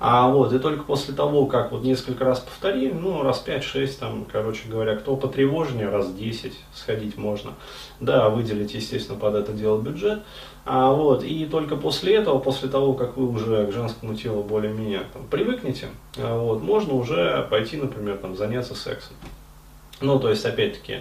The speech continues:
а, снять жрицу любви, а, вот, а, посимпатичнее, а, не жалея, как говорится, бабла, да, то есть не те, которые по две тысячи, а те, которые там по пять, по шесть тысяч,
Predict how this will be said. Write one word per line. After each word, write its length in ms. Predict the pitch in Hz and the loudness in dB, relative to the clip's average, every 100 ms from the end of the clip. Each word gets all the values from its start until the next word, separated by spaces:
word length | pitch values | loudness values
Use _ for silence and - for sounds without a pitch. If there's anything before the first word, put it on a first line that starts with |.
| - | -8
а, 180 | 101 - | -10 -8
снять 300 | - 120 107 | -6 -6 -4
жрицу 440 | 98 123 110 - | -2 -2 -2 -4
любви, 360 | 104 107 170 214 - - - - - - | -4 -4 -6 -8 -12 -20 -20 -20 -20 -10
а, 480 | 120 120 120 120 120 | -2 0 2 2 2
вот, 300 | 127 123 110 113 | 4 4 4 0
а, 840 | 117 117 117 113 113 113 113 110 - | 2 2 2 2 2 2 2 0 -2
посимпатичнее, 1040 | 123 127 120 123 123 - 117 107 107 104 | -2 0 0 -2 -4 -6 -6 -4 -2 -2
а, 320 | 135 113 113 | -4 -4 -2
не 180 | 117 127 | 2 2
жалея, 440 | 120 127 117 104 101 | 4 2 2 2 0
как 120 | 98 | -6
говорится, 320 | 101 98 - | -6 -8 -4
бабла, 400 | 101 104 101 92 | -2 0 0 0
да, 260 | 113 143 127 | 0 0 0
то 140 | - | 0
есть 160 | 101 - | -4 -4
не 100 | 127 | 0
те, 120 | 196 | 2
которые 380 | 170 127 110 104 | 2 0 -2 0
по 140 | 104 | -2
две 160 | 104 104 | -2 -4
тысячи, 320 | - - - | -6 -8 -6
а 80 | - | -4
те, 140 | - | -4
которые 360 | - - 143 127 | -4 -2 -2 -2
там 200 | 107 104 | -4 -2
по 100 | 104 | -2
пять, 240 | 131 127 | 0 -2
по 80 | 107 | -4
шесть 300 | - - - | -6 -10 -12
тысяч, 260 | - - | -14 -14